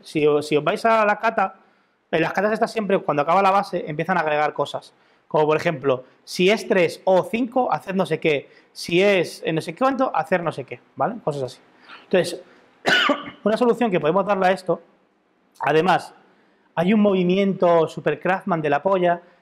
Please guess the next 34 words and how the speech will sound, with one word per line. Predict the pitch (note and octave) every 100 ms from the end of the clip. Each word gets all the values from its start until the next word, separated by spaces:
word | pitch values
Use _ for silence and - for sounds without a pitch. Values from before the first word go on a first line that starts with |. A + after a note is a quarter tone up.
| _
que | E3+ F3
es | F3+ -
el | D#3+ D#3
no | D3
if, | C#3 C3 - _ _ _ _ _
¿vale? | C#3 D#3+ G#3+ G3+ _ _ - - A#2+ A#2 - - G3 -
No | D3+
hay | G#3
que |
usar | A3 A3+ A3
ifs, | G3 -
amigos. | D#3+ D#3+ C#3+
Los | C#3+ G3+
ifs, | A#3 - - - - - -
ifs | A3+ - -
are | G3 G3
evil, | G3+ F3+ D3 B2+ C3 -
que | D#3+
dicen, | D3+ D3+ B2+
¿vale? | B2+ F#3+ A3+ - - -
¿Por | D#3+ D3+
qué? | A#3 A3
Porque | F3 D3+ D#3 D3+ D3 C#3+ - _ _ _ _
contra | F3 D#3+ D#3
más, | E3+ G#3 - - -
contra | D#3+ D#3
más | E3+ A3
caminos, | - G#3+ A3 G#3 F#3
contra | - D#3+ D3+
más | G3
bifurcaciones | G3+ G#3+ G3 F3 - G3+ D3+ -
y |
más | D3 F#3
caminos, | F#3 F#3 F3+ E3 -